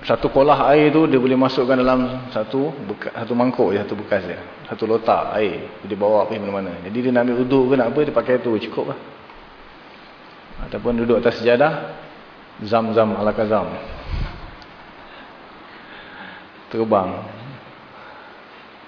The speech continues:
Ada setengah orang menentang benda-benda ni. Tapi kita di Sunnah wal Jamaah meyakini adanya karamah.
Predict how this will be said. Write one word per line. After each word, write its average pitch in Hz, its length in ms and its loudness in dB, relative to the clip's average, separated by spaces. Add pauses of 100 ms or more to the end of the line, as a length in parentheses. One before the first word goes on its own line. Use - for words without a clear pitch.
(3000)
Ada 120 240 0
setengah 139 240 2
orang 147 280 6 (360)
menentang 135 560 4
benda-benda 113 320 4
ni. 104 160 0
Tapi 113 240 0
kita 127 240 4
di 131 80 0
Sunnah 127 240 2
wal 120 80 4
Jamaah 131 240 2
meyakini 120 480 2
adanya 120 320 4
karamah. 110 480 2